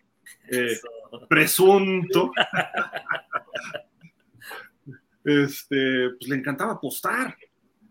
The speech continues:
Speaker 1: Y por ahí hay una teoría de,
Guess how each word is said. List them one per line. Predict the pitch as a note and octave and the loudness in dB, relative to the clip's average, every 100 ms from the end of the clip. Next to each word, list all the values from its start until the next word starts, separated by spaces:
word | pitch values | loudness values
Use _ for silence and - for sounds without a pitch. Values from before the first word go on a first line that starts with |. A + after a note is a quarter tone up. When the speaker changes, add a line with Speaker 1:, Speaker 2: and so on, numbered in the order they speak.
| _ | _
Speaker 1:
Y | C#3 | -6
por | D3 D#3+ | 0 2
ahí | F3+ G3 | 2 2
hay | G3+ F#3 | 2 2
una | F#3 F#3+ F3+ D#3 C#3+ C3 - | 2 2 2 4 2 0 -6
teoría | C3+ C#3+ E3 D#3 | -8 -2 0 0
de, | B2+ A#2+ A#2 A2+ G#2+ | -2 -4 -4 -4 -6